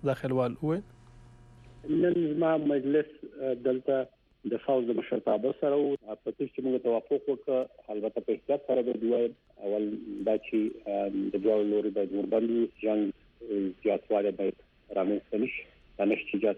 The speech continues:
Speaker 2: شوی دی، اه، او په، په تورخم کې د دې په کموالي کې هڅه وشي.
Speaker 1: ډاکټر زاخیلوال دا هم وویل چې دا وخت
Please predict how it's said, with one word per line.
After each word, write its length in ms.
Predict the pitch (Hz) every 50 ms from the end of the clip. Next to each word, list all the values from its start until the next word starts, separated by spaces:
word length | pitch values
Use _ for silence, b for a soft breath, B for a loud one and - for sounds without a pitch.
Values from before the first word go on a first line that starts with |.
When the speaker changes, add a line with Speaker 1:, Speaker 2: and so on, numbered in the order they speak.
| - -
Speaker 2:
شوی 200 | 107 101 101 98 95 98
دی، 80 | 92 -
اه، 680 | - - _ _ _ - 101 92 92 92 90 90 87 - - 95
او 100 | 92 90 87 87 85 82 85 _ _ _
په، 80 | - 92 85 - -
په 40 | 92 - _
تورخم 400 | - 87 - _ - 92 90 95 -
کې 100 | - - - - _ _ _ _ _ _ _ _ _ - 95
د 20 | 98 92
دې 80 | 101 107 -
په 60 | - _ -
کموالي 320 | 101 101 104 113 117 117 117
کې 120 | - 127 - -
هڅه 160 | 110 - - 104 101
وشي. 200 | 98 - - - - _ _ _ _ _ _ _ _ _ _ _ _ _ _ _ _ _ _ _ _ _ _ _ _ _ _ _ _ _ _ _ _ _ _ _ _ _ _ _ _ _ _ _ _ _ _ _ _ _ _ _ _ _ _ _ _ _ -
Speaker 1:
ډاکټر 260 | 156 139 - - 139 127 127 131
زاخیلوال 500 | 123 - 151 143 139 143 143 143 139 143
دا 60 | 143 135 143
هم 80 | 156 165
وویل 160 | 165 170 175 165
چې 120 | - 170 160 147 156
دا 40 | 156
وخت 140 | 156 -